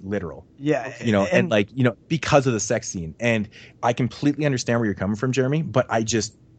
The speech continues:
Speaker 1: I just, just disagree.
Speaker 3: Okay.
Speaker 2: Yeah, and the
Speaker 1: So
Speaker 2: thing about, yes, being strong and, you know,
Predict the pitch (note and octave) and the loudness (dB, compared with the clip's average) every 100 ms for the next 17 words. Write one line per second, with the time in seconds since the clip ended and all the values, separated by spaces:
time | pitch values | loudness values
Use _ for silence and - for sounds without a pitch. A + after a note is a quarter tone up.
0 | - - G#2 G#2+ A2+ - - - - - | -20 -4 -2 2 0 -2 -10 -20 -20 -20
1 | - - - - G2+ - F#2+ F2 D2+ E2 | -20 -20 -6 -4 -4 -4 -4 -4 -6 -2
2 | A2 D#2 - - F3+ - D#3+ D#3+ D3 F3 | -2 -2 -10 -14 -16 -14 0 2 2 2
3 | F#3 F3+ F3+ E3 D#3+ F#3 A3 G#3+ F#3+ D#3+ | -2 -4 -8 -6 -4 0 2 4 4 4
4 | F#3 C3 - D#3+ G3+ F3 - E3+ E3 D#3+ | 2 0 -4 -4 -2 -2 -2 2 4 4
5 | D3+ C3 C#3 C3+ C3 B2 - B2+ C#3+ C#3 | 2 -2 -2 -2 -6 -12 -14 -10 -4 -2
6 | B2 | -2